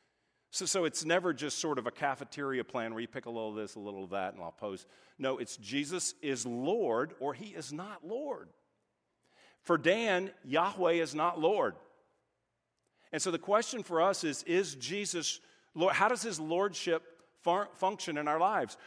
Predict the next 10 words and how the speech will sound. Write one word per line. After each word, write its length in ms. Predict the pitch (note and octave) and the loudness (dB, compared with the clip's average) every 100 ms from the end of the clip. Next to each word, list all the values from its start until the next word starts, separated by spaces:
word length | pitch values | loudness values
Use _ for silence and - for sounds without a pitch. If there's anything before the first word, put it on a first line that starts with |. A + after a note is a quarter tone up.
| - | -6
Who 160 | F#3 A3 | -4 -2
determines 720 | A#3 - G#3+ A#3+ F3 D#3+ - | -4 -4 -2 -2 -2 -2 -4
your 220 | D#3+ F3+ | -2 0
worship? 560 | F3 G#3 A3+ A#3 E3 - _ _ _ - | 4 4 4 0 -2 -4 _ _ _ -4
Who 100 | G3 | -2
determines 640 | A3 G#3+ A3 A3 F#3 E3 - | -2 0 0 2 2 0 -4
your 300 | C#3+ F3 E3 | 2 2 4
beliefs? 840 | E3+ E3+ G3+ G#3 A2 - - - - _ _ _ _ _ | 4 6 4 2 -4 -4 -4 -6 -12 _ _ _ _ _
Who 120 | F#3+ | 0
determines 640 | G3 G3+ G3+ G#3 G#3+ G3 | 0 0 2 2 2 0